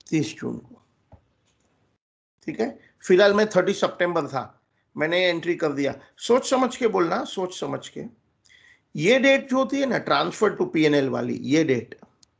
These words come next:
क्या लग रहा है, thirty September होनी चाहिए कि और कोई होनी चाहिए? Generally हम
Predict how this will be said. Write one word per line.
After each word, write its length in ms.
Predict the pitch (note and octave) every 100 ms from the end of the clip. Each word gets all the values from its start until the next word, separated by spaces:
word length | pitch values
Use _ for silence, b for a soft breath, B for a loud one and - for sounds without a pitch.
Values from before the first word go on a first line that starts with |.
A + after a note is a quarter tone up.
| _ -
क्या 120 | C#4+
लग 160 | D#3
रहा 140 | C3+ B2
है, 140 | A#2 b b b -
thirty 220 | F3+ B3
September 480 | A#3 - - G3 A#3
होनी 220 | A#3 B3
चाहिए 220 | B3 C4+ C4
कि 80 |
और 180 | A#3+ E3
कोई 200 | - F#3+
होनी 240 | C#3 C3 A#2+
चाहिए? 300 | - A2+ A2+ _ _ _ b b b b b _ _
Generally 420 | E3+ F3+ A3 B3
हम 280 | B3+ B3